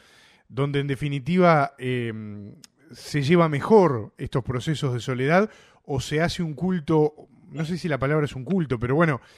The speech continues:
se maneja de otra forma el tema de la soledad, a diferencia de lo que pasa en Occidente, que es lo que nosotros tenemos más, más conocido, ¿no?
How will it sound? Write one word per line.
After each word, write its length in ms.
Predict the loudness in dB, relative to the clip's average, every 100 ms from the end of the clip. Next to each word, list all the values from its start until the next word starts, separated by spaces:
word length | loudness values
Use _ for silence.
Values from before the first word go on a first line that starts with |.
| _ -14
se 220 | -6 0
maneja 380 | 2 2 4 4
de 80 | 2
otra 180 | 0
forma 400 | 2 4 4 2
el 80 | -2
tema 180 | -2 -2
de 60 | -2
la 100 | -2
soledad, 520 | -2 0 0 -2 -6 _
a 140 | -8
diferencia 460 | -6 -2 -2 0 -2
de 40 |
lo 120 | -2 -6
que 100 | -4
pasa 320 | -4 -2 -4
en 80 | -4
Occidente, 440 | -6 -4 -4 -2
que 60 | -2
es 40 |
lo 80 | -2
que 60 | -4
nosotros 340 | -4 -4 -4
tenemos 280 | -4 -4 -4
más, 260 | -4 -6 -8 _ _ _ _
más 160 | -8 -4
conocido, 560 | -2 -2 -2 0 -2 -4
¿no? 220 | -6